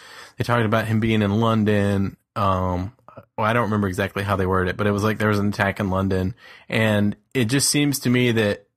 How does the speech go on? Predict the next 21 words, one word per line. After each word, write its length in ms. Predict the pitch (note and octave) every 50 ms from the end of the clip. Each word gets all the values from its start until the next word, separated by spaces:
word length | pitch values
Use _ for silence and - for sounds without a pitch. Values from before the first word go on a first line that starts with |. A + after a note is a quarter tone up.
| _ _ _ _ _ _
you 260 | A#2 A#2+ - - C#3
know, 40 | A#2
Khan 460 | - - - C#3+ D3 D#3+ E3 F3 F3
was 200 | D3 B2+ A#2+ -
from 640 | - - B2+ A#2 A2 A2 G#2+ G#2+ G#2 G#2 G#2 G#2 G#2 - _ _ _ _ _ _
India 540 | - C#3 C#3 C3+ A#2+ G#2+ F#2 F2+ F2 F2 - - _ _ _ _ -
originally, 640 | A#2 G#2 G#2+ G#2 G2+ G#2+ F#2+ F2+ E2+ E2 - - _ _ _ _ _ _ _ _ _ _ _ _ _ _ _ _ _ _
and 380 | A2+ A2 G#2+ G#2 G#2+ G#2+ G#2 F#2
it 120 | G2 -
seems 360 | - - C#3 C#3 C3+ B2 -
to 60 | - A#2+
me 180 | A#2+ A#2+ A#2 A2
that 160 | G#2 G#2+ -
he, 720 | - - - A#2+ A#2+ A#2+ A#2+ A#2 A#2 A#2 A2+ A2+ A2+ - -
that 220 | - A2+ A2 -
changing 460 | - - - B2+ C3 B2+ A2+ B2+ B2 A#2
him 300 | A#2+ A#2 A2+ A2 G#2 G#2+
from 520 | - - A2 G#2 G2+ G2 G2+ G2 F2 - - _ _ _ _ _ _ _ _
India 840 | - A#2+ A#2+ B2+ B2 A#2+ A2+ G#2+ G#2 G2 G2 G2 F#2+ F#2+ F#2+ F#2+ - _ -
to 580 | - - G2+ G2 G2 F#2+ F#2 F#2 F2+ F2+ F2+ - - _ _ _ _ _ _ _
Britain 600 | - G#2 A2 A#2+ B2 - - A2 G2 F#2+ F#2 G2